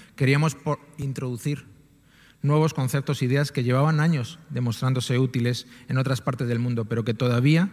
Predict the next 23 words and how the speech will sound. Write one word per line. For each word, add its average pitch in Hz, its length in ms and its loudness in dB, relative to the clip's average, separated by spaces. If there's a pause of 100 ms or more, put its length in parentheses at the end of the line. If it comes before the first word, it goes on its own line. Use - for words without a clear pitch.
no 127 120 2
habían 120 280 2
llegado 110 260 -2
a 104 60 -4
Madrid. 104 260 -6 (460)
En 143 100 0
segundo 151 320 6
lugar, 165 200 4
nos 165 140 4
pusimos 151 340 4
en 147 60 6
marcha 143 320 4
para 123 140 2
implicar 123 320 2
a 143 40 4
la 139 40 2
sociedad 127 340 0
civil 135 300 2
y 151 60 4
a 135 40 2
la 127 60 2
iniciativa 120 420 0
privada 139 380 2